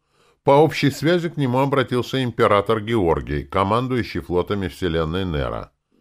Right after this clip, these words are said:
Выслушав обращение и глядя на огромную боевую планету,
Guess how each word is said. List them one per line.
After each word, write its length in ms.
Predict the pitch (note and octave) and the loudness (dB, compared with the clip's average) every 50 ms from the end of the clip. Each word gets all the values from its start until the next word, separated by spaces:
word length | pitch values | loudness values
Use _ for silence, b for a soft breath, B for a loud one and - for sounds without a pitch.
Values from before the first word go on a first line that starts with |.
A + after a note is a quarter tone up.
| _ _ _ _ - | _ _ _ _ -10
Выслушав 640 | C#2+ C#2+ E2+ F#2+ F2+ - - D#2+ D#2 - D#2 C#2+ D2+ | -8 -4 -4 -4 -4 -4 -6 -8 -6 -6 -6 -6 -4
обращение 760 | D2+ C#2+ C2+ D#2+ E2+ E2 - - D3 D3+ C3 F#2+ D2+ D2+ D2 | -4 -4 -2 -2 -4 -4 -4 -6 -6 -6 -4 -4 -4 -4 -4
и 40 | C#2 | -4
глядя 380 | D#2 F2+ F#2 E2+ D2+ D2+ D#2 | -2 0 0 0 0 0 -2
на 160 | D2 D2 D2+ D#2 | -2 -2 -2 -2
огромную 480 | D#2 D#2+ E2+ E2 C#2 C#2 C#2+ C#2+ D2 | -2 -2 -2 -2 -2 -2 -2 -4 -4
боевую 520 | C2+ C#2 D#2 D#2 D#2 D2+ C#2+ D2+ D2 C#2 C2+ | -2 -2 -2 -2 -2 -2 -4 -4 -4 -6 -6
планету, 800 | - D2+ D2+ D#2 F#2 B2 D3+ D#3+ D3+ D3+ - C2+ A1+ G1+ - | -6 -6 -6 -4 -4 -4 -6 -6 -6 -6 -6 -6 -6 -8 -12